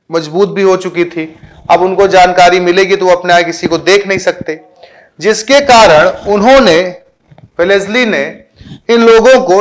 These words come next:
टीपू के विरुद्ध युद्ध करने के लिए भेजा। और सत्रह सौ निन्यानवे में अपनी राजधानी श्रीरंगपट्टनम की सं-, श्रीरंगपट्टनम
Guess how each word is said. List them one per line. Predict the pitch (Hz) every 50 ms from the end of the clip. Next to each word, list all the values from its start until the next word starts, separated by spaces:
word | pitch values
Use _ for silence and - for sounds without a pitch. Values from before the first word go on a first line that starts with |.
| 202 -
टीपू | - - 226 226 190 - 240 233
के | 196 240 226
विरुद्ध | 185 208 208 226 190 214
युद्ध | 202 196 196 180
करने | 190 196 185 175 165 170 170 165
के | 165 175
लिए | 180 196
भेजा। | 190 156 156 147 127 - 117 - - _ _ _ _ _ _ - - - - - - - - 196
और | 196
सत्रह | 196 - 214 220 214 - 262 269 277
सौ | 277 269
निन्यानवे | 269 254 240 233 233 247 254 285 277 247 240 220
में | 196 185 160 156 170 185 185 - _ _ _ _ _ -
अपनी | 185 196 - 214 247 254
राजधानी | 247 233 220 220 220 220 202 226 240 240 202 165 160 175 180 170 _ _ _ _ _ _ _
श्रीरंगपट्टनम | - - - 214 226 240 233 233 233 226 220 226 226 214 208 208 226 254 247 247
की | 240 - 240
सं-, | 233 - - 214 202 202
श्रीरंगपट्टनम | 190 - - 202 214 214 226 226 220 226 226 226 226 233 240 214 175 170 196